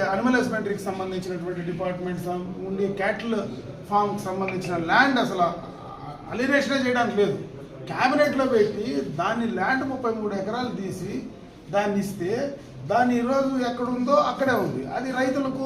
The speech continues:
వ్యాపారస్తులకు, రైతు, రైతులు పండించే పంటలకు మీరు ఏమాత్రం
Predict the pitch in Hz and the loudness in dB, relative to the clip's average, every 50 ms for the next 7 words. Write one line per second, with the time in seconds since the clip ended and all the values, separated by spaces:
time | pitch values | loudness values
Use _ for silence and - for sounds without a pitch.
0 | 262 254 247 247 247 247 247 240 226 - - 233 226 220 - - 247 240 233 233 | 0 2 2 2 2 2 0 -2 -2 -2 -2 -2 -2 -2 -2 -2 -2 -2 0 0
1 | 233 233 240 - 247 240 233 233 226 220 220 220 233 247 - 240 214 226 226 226 | 0 0 0 0 2 2 2 2 0 -2 -2 0 0 0 0 0 0 0 0 0
2 | 220 208 - 240 214 - 220 214 220 214 233 233 233 233 240 233 - - - - | -2 -6 -6 -6 -6 -4 -4 -4 -2 -2 -2 -2 -2 -2 -2 -2 -2 -4 -8 -10
3 | - - - 208 233 233 220 220 233 269 285 285 285 277 269 254 262 262 269 | -12 -8 -4 0 0 2 4 6 10 10 12 12 12 10 8 6 2 2 2